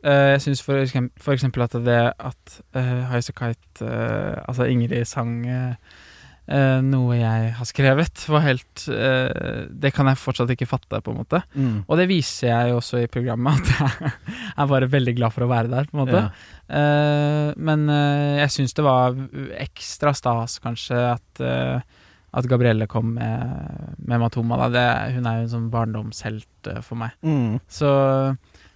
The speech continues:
Speaker 1: eh, nei, det var veldig spesielt, og jeg synes alle gjorde liksom helt fantastisk flotte tolkninger. Og ikke minst William. Fy faen, så fet den dansebandversjonen, eh, hans var.
Speaker 2: Ja, ja, ja.
Speaker 1: Ja.
Speaker 2: Men det er også artig det med, med at du nevner Gabrielle og sånn også, da,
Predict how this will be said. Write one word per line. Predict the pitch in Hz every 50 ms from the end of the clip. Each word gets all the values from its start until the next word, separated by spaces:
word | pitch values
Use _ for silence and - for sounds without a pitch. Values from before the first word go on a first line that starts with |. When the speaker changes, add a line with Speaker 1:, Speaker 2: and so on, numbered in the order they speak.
| - -
Speaker 1:
eh, | 143 139 139 139
nei, | 139 139 139
det | 139 143
var | 143 143
veldig | 151 143 127 120 -
spesielt, | - - 117 - 120 117 120 -
og | 135
jeg | 135 139 -
synes | 147 135 - -
alle | - 143 139 127 127
gjorde | 123 123 120 120
liksom | 117 - 120 120 120 123 117
helt | 123 123 120 - -
fantastisk | - 123 - 127 - - 120 - -
flotte | - 127 123 - -
tolkninger. | 127 120 _ - 117 117 131 - - -
Og | 156 160 - -
ikke | 170 160 - - - 143 135
minst | 127 120 123 - - -
William. | 123 123 120 120 120 110 110 120
Fy | 131 - - 190 190
faen, | - - - - - - 147 156 139 131 123
så | - -
fet | - - - 123 123 - - -
den | 127 123 120 120
dansebandversjonen, | 117 117 110 - - 110 110 107 110 110 110 107 110 110 - 117 113 110 117 120 117 117 - - - - -
eh, | - 120
hans | 120 117 123 131 - -
var. | - 160
Speaker 2:
Ja, | 151 156 160 160
ja, | 156 151 143
ja. | 139 135 127 131 - -
Speaker 1:
Ja. | - 120 120 120 - - - -
Speaker 2:
Men |
det | 156 170
er | 175
også | - - 196 202
artig | - 175 165
det | 160 151 147
med, | 147 139 - 139 147
med | 143 143 139 139 143 135 131
at | 135 131
du | 143 143
nevner | 147 139 123 117 113
Gabrielle | 131 127 135 143 131 117 110 104
og |
sånn | - 127 117 110
også, | - 151 143 135
da, | 127